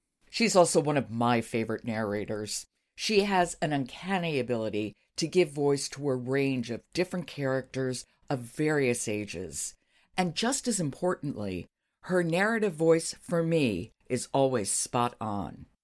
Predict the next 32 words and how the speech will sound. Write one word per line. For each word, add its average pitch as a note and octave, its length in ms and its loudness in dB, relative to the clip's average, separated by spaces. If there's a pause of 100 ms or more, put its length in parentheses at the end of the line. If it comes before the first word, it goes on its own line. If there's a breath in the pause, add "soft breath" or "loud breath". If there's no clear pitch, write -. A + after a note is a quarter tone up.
(800)
Additionally, E3 880 0 (100)
I G3 80 2
just A3+ 240 -2
love G#3+ 160 0
her A3 100 4
voice. G#3+ 640 0 (240)
I F#3+ 80 2
love F3 220 6
its - 180 0
timbre A#3 680 4 (240)
and D#3 160 2
its C#3+ 180 -2
intonations. C3+ 1120 -2 (580)
I F#3+ 120 4
first C#4+ 380 -2
became D#3+ 360 0
acquainted B2 500 -2
with A2 160 -8
Rosalind F3 500 0
Landor A#2 600 -2 (260)
when C3+ 140 0
she C3+ 160 -2
narrated C3+ 640 0 (140)
the F#3+ 80 -8
children's G3 460 -2
book - 360 -10
by B2+ 160 -2
A C3 140 2
S C3+ 180 -2
Byatt, G#2 580 -4 (400)
and C#3+ 180 2
that's E3+ 240 2